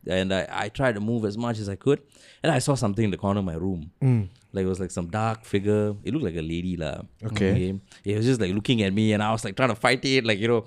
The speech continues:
Speaker 1: I kept shouting and shouting and shouting, and no one came. I thought, "Fuck, I'm gonna die."
Speaker 2: It was just, s-, just
Speaker 1: It was just
Speaker 2: sitting,
Speaker 1: there. It was
Speaker 2: standing
Speaker 1: just there,
Speaker 2: there.
Speaker 1: bro. It was just there.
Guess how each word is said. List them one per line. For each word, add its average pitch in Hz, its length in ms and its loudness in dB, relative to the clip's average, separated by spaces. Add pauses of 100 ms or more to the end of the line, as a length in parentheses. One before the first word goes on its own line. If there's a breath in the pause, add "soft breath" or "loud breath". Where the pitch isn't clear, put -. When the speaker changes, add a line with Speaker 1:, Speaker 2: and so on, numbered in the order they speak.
(360 loud breath)
Speaker 1:
I 107 120 0
kept 139 220 -4
shouting 131 520 4
and 110 100 2
shouting 135 420 2
and 107 100 2
shouting, 123 440 2
and 110 100 0
no 123 60 4
one 127 240 4
came. 127 340 4
I 117 80 0
thought, 123 260 2
"Fuck, 120 300 -2
I'm 104 120 -2
gonna 117 200 2
die." 117 400 2
Speaker 2:
It 160 120 12
was 151 180 10
just, - 400 6
s-, - 340 -8
just - 360 4
Speaker 1:
It - 60 -10
was 156 200 2
just 190 140 8
Speaker 2:
sitting, 190 140 6
Speaker 1:
there. 160 100 6
It - 20 -2
was 143 260 8
Speaker 2:
standing 113 60 8
Speaker 1:
just - 200 8
there, 156 200 8
Speaker 2:
there. - 20 6
Speaker 1:
bro. 107 380 4
It - 60 -2
was 113 160 2
just 131 260 2
there. 107 280 4